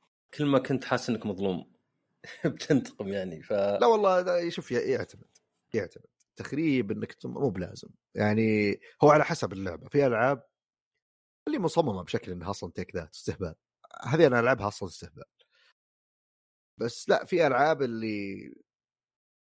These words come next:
Speaker 2: اللي يكون area control ولا شيء، اللي أنا أحتاج مناطق أكثر، أنا مضطر إني أقاتل أحد فيكم، وقراري بيكون مين أكثر واحد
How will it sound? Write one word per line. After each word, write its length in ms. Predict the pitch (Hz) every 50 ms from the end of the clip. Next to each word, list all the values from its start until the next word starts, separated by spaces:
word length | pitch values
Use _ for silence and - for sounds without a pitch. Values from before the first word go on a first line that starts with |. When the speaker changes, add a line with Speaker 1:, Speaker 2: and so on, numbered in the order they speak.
| _ _ _ _ _ _ _ _ _ _ _ _ _ _ _ _ _ _ -
Speaker 2:
اللي 220 | 104 98 98 -
يكون 480 | 110 110 - 113 104 98 95 80 67 -
area 380 | - - - 123 113 113 104 92 -
control 200 | - 85 - -
ولا 380 | 104 101 98 92 85 80 78 85
شيء، 180 | - - 98
اللي 180 | 92 87 90 85
أنا 300 | 101 135 123 107 92 -
أحتاج 460 | - - - - - 135 120 98 95
مناطق 500 | 98 98 107 110 104 - - 92 - -
أكثر، 320 | 101 - - - - 82 -
أنا 100 | 107 107
مضطر 500 | 95 90 - - - - 120 107 92 87
إني 340 | 87 85 82 85 85 85 - _ _ _ _ _ _ _ _ _ -
أقاتل 500 | - _ - 107 98 - - 98 95 -
أحد 300 | - - - - 95 - _ -
فيكم، 400 | - - 107 95 - - - - _ _ _ -
وقراري 840 | - - - - - - _ _ - 110 117 127 139 135 131 139 131
بيكون 680 | 110 113 - - 131 131 131 127 123 120 104 101 - _ _ _ _ _ _ _ _ _ _ _ _ _ _ _ _ _ _ _ _ -
مين 320 | 120 131 135 135 135 131 -
أكثر 240 | 120 - - 120 113
واحد 280 | 110 - - 101 -